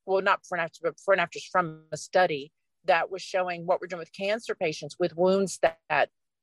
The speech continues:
with, you know, wounds from radiation and stuff that the doctors have said, "Man, these things aren't gonna heal well. They, they really, you know, this is just an ongoing issue." And, you know, when we look at how we treat them with human growth factor and what we can do to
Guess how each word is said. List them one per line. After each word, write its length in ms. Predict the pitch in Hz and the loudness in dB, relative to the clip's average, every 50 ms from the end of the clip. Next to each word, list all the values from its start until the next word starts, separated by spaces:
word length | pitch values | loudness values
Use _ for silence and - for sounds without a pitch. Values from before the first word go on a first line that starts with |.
| _ _ _ | _ _ _
with, 260 | 180 196 196 - - | 2 2 2 2 0
you 80 | - 214 | 0 2
know, 220 | 185 147 143 - - _ | 2 2 2 2 -2 _
wounds 260 | - 190 208 208 175 | 0 2 2 2 0
from 200 | - 175 175 175 | -4 -12 -6 -2
radiation 600 | 165 160 156 156 156 160 170 220 247 - - 202 | 0 0 0 2 2 2 4 4 2 0 -6 -8
and 120 | 185 170 - | -10 -6 -4
stuff 160 | 175 160 - | -4 -2 -2
that 140 | 160 139 - | -2 -2 -2
the 60 | 165 | -2
doctors 440 | - 160 139 156 - - 160 156 147 | 2 2 2 2 2 -2 -8 -10 -10
have 100 | 151 - | -8 -4
said, 180 | - 156 - | -2 -2 0
"Man, 200 | 170 170 165 160 | 0 0 0 0
these 160 | 160 156 - | -2 -4 -8
things 180 | - 160 156 - | -8 -6 -2 0
aren't 180 | 156 139 139 - | 0 0 0 -2
gonna 140 | - - - - | -8 -10 -10 -12
heal 400 | - - 208 202 196 190 180 170 | -8 0 4 6 8 8 8 8
well. 160 | 156 143 143 | 6 6 6
They, 160 | 143 131 113 - - | 2 -2 -4 -6 -8
they 60 | 127 127 147 | -12 -10 -8
really, 400 | 165 170 151 151 147 139 - - | -8 -6 -6 -6 -6 -8 -10 -10
you 140 | - - 180 | -8 -4 0
know, 100 | 165 139 | 0 0
this 220 | 143 160 160 - | 0 0 -6 -10
is 40 | - | -10
just 280 | - - 151 - - 143 | -10 -10 -10 -10 -8 -2
an 60 | 151 | 0
ongoing 520 | 151 147 139 151 143 - 123 120 123 143 | 2 2 2 2 0 -2 -2 -2 -2 -4
issue." 380 | 175 208 220 - - - 180 165 | -6 -6 -4 -4 -4 0 2 2
And, 120 | 156 156 156 _ _ _ _ _ _ _ _ _ _ _ _ _ _ | 2 2 0 _ _ _ _ _ _ _ _ _ _ _ _ _ _
you 100 | - 196 | 2 4
know, 120 | 202 190 185 | 6 6 6
when 240 | 175 190 190 190 | 6 2 -2 -2
we 140 | 180 185 185 | -2 -6 -4
look 240 | 175 175 - - - | -4 -4 -4 -2 -2
at 80 | 220 196 | -4 -4
how 200 | 185 185 175 175 | 0 0 0 0
we 140 | 170 170 | -2 -4
treat 340 | 160 - - - 185 220 - - | -10 -12 -10 -8 -8 -6 -2 -2
them 160 | 202 175 156 | -2 0 0
with 200 | 156 151 151 - | -2 -4 -4 -6
human 360 | - - 185 185 180 175 165 | -6 -6 -4 -2 -2 -2 2
growth 280 | 151 156 147 175 185 - | 4 6 6 6 6 4
factor 380 | - 185 175 170 _ - 165 | 2 2 2 2 _ -4 -6
and 100 | 151 160 | -4 -2
what 120 | 165 147 - | -2 -2 -2
we 80 | 175 | -4
can 200 | - - 165 156 | -6 -8 -8 -8
do 200 | 139 170 190 202 | -4 -2 0 2
to 100 | 185 - | 2 0